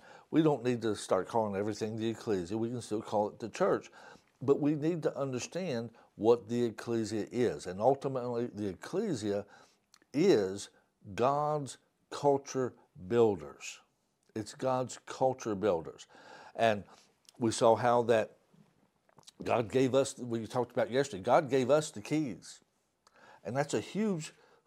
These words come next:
<laughs> point of theology. Who has the keys? Well, we, we heard what Jesus said.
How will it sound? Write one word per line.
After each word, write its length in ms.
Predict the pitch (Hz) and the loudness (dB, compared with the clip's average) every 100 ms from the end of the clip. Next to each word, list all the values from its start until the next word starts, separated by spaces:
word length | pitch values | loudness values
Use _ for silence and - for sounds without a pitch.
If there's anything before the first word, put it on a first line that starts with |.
| - 127 | -10 -8
<laughs> 500 | 107 - - - - | -8 -12 -20 -20 -6
point 460 | 165 175 143 - | 2 2 0 -6
of 160 | 123 107 | -6 -4
theology. 800 | - 123 120 143 107 85 82 - _ _ _ _ _ _ _ _ - | -2 0 0 0 -4 -8 -12 -16 _ _ _ _ _ _ _ _ -2
Who 380 | 160 151 156 - _ _ | 0 0 -2 -8 _ _
has 380 | - 123 117 - | -4 -4 -4 -8
the 100 | 113 | -10
keys? 600 | - 165 - 65 - - _ _ _ _ _ _ _ _ _ _ _ - - _ _ | -6 -8 -8 -14 -20 -20 _ _ _ _ _ _ _ _ _ _ _ -20 -20 _ _
Well, 160 | 95 | -2
we, 140 | 127 113 - | 0 -2 -6
we 160 | 104 104 | -6 -4
heard 260 | - 208 147 | -2 0 0
what 180 | 104 | 0
Jesus 420 | - 156 202 90 - | 2 2 2 -6 -8
said. 200 | 76 | -10